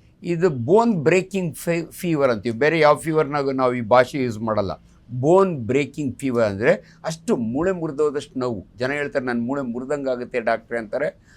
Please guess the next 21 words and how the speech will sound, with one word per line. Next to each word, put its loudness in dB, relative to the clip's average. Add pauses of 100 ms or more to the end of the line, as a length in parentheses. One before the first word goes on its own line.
(180)
ಹೆಡೇಕ್ 2
ಜಾಸ್ತಿ 0
ಇರುತ್ತೆ. -4 (220)
And -2
ಇನ್ನೊಂದು 0
ಸ್ಪೆಸಿಫಿಕ್ -2 (100)
ಸಿಂಪ್ಟಮ್ 0
ಅಂದರೆ 0
ರೆಟ್ರೋ 4 (140)
ಆರ್ಬಿಟಲ್ 4
ಪೇಯ್ನ್ 0
ಅಂತೀವಿ, -6
ಅಂದರೆ 2 (280)
ಕಣ್ಣು 0
ಕಿತ್ತು -4
ಬರ್ತಾ 4
ಇದೆಯೇನೋ 0
ಅನ್ನಂಗೆ, -4 (220)
ಹಂಗೆ -2
ಹೇಳ್ತಾರೆ 2
ಅವರು. -8